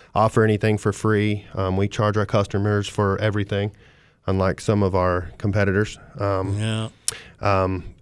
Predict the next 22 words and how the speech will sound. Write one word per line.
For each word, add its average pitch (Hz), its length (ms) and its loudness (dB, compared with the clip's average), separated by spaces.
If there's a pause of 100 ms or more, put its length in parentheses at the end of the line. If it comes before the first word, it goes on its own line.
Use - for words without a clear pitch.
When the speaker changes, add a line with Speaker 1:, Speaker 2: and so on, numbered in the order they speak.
Speaker 1:
but 123 220 4
we 123 100 4
still 117 240 4
offer 110 240 2
a 101 80 4
best 98 240 2
price 95 300 0
guarantee. 90 720 -2 (340)
But, 110 160 2
um, 101 320 2
but 113 140 2
yeah, 107 200 4
we 101 160 2
can 131 140 2
come 120 180 2
out 117 180 4
to - 100 2
your 117 120 6
home. 113 560 4
Uh, 98 240 2
we 107 120 2
offer 101 680 2